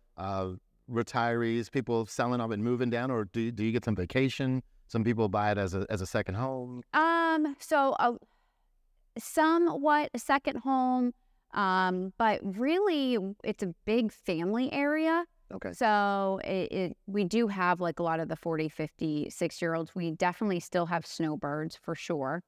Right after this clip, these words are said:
Speaker 2: is
Speaker 1: Okay.
Speaker 2: what we call 'em when they
Speaker 1: Mm-hmm.
Speaker 2: go back and forth. Um, we definitely have those, and we can tell 'cause season for us is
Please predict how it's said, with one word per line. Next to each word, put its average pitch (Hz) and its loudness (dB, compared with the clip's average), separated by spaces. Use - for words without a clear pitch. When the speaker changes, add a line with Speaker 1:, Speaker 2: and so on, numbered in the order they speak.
Speaker 2:
is - -8
Speaker 1:
Okay. 90 -4
Speaker 2:
what 80 -2
we 170 -2
call 165 -4
'em 165 -4
when 170 -2
they 170 -6
Speaker 1:
Mm-hmm. 123 -4
Speaker 2:
go 214 2
back 180 2
and 254 2
forth. 196 0
Um, 180 2
we 214 0
definitely 208 2
have 190 0
those, 175 0
and 180 -2
we 170 -2
can 175 -4
tell 165 -2
'cause - -8
season 170 -2
for - -6
us 151 -4
is 156 -4